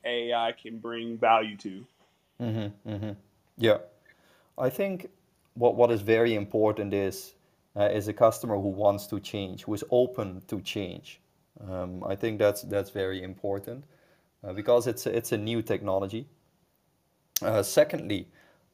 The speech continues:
Speaker 2: um, logistics companies, yeah, like companies that manage their own warehouse operations. Uh, we are in general focusing on mid to large size warehouses,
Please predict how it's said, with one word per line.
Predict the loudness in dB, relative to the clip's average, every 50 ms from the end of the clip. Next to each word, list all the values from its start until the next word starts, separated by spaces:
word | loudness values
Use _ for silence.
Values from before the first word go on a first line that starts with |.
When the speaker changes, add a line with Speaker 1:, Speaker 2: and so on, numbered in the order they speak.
| _ _ -12 -6
Speaker 2:
um, | -4 -2 -2 -2 -2 -4 -6 -8 -10 -12 -14 _ _ _ _ _ _ -4
logistics | -4 -4 -2 0 -2 -2 -2 -6 -12 -12 -8
companies, | -6 -6 -6 -8 -10 -16 -12 -8
yeah, | -6 -6 -2
like | 0 0 0 2
companies | 2 2 2 2 2 -2 -6 -6 -6 -4
that | 2 4 6 6 6 6 4 2 -2 -4
manage | 0 2 2 2 2 0 -2
their | 0 0 0 0
own | 0 -2 -2 -4 -4
warehouse | -4 -2 -2 0 2 2 2 2 0
operations. | -2 -4 -4 -4 -6 -6 -6 -6 -6 -8 -8 -10 -12 -12 -16 -20 _ _ _ _ _ _ _ _ _ _ _ -12
Uh, | -8 -6 -6 -4
we | -2 0 2
are | 2 2 0 0 -4 -10 -18 _ _ -8
in | -8 -6
general | -2 0 2 2 4 6 4 4 4
focusing | 4 4 4 4 4 2 -2 -4 -4 -2 0
on | -2 -2 -2 -2
mid | -2 -2 -2 -2 -6 -8
to | -6 -4 -4
large | 2 6 8 8 8 8 4
size | 0 2 4 4 4 4 0 -4
warehouses, | 0 2 4 4 6 8 8 8 6 4 2 -2 -2 -6